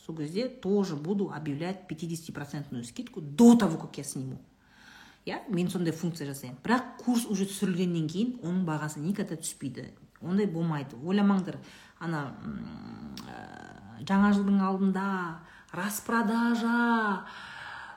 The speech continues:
бұрынғы курстарыма жетпіс процент скидка деген нәрсе менде болмайды. Бұрынғы курстарыма скидка болмайды, не ждите. Енді баға өспесе, ол кө-, вообще өспесе, вот, э, ол түспейді. Көтеріледі, көтеріледі, көтеріледі.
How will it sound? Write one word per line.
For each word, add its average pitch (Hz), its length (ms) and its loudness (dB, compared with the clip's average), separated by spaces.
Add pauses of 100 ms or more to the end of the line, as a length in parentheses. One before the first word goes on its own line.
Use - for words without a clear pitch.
(160)
бұрынғы 254 360 6
курстарыма 247 560 2
жетпіс 226 440 4
процент 277 460 4
скидка 233 560 0
деген 185 240 4
нәрсе 160 260 -2
менде 156 320 0
болмайды. 135 500 -6
Бұрынғы 196 300 2
курстарыма 151 380 -6
скидка - 340 -10
болмайды, 151 640 -4
не 143 260 0
ждите. 160 560 -4 (680)
Енді 202 260 6
баға 160 340 0
өспесе, 160 640 -2 (380)
ол 202 240 -6 (120)
кө-, 196 280 2 (340)
вообще 165 320 -4 (140)
өспесе, 180 560 -4
вот, 165 260 -4
э, 131 180 -6
ол 175 220 -4
түспейді. - 420 -8
Көтеріледі, 202 480 2
көтеріледі, 165 400 -4
көтеріледі. - 560 -10